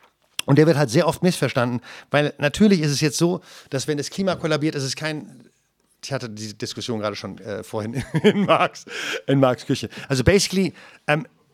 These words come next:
ich rede nicht von einem Hieronymus Bosch Gemälde oder von der Johannes-Offenbarung oder von The Day After Tomorrow. Es ist nicht so, dass einfach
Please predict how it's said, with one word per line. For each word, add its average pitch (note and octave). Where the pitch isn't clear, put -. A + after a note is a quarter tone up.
ich D3
rede G#3+
nicht F#3+
von F3
einem D#3
Hieronymus D#3
Bosch D#3+
Gemälde D#3+
oder C#3+
von C#3+
der C3+
Johannes-Offenbarung A#2+
oder A#2+
von C3+
The B2
Day B2+
After B2+
Tomorrow. B2
Es G#2
ist -
nicht C3+
so, C#3+
dass B2
einfach C3